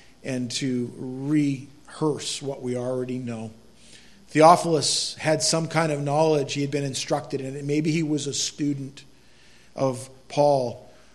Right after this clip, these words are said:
or maybe some say he was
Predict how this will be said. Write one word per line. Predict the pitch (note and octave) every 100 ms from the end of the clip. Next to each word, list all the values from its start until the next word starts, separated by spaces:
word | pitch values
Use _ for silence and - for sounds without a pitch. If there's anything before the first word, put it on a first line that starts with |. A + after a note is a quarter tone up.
| - -
or | C#3 C3+ B2 - - - - -
maybe | D3+ E3 D#3+ C#3+ - -
some | - D#3 D#3+
say | C#3+ D#3+ D#3
he | D3
was | D3 C#3 -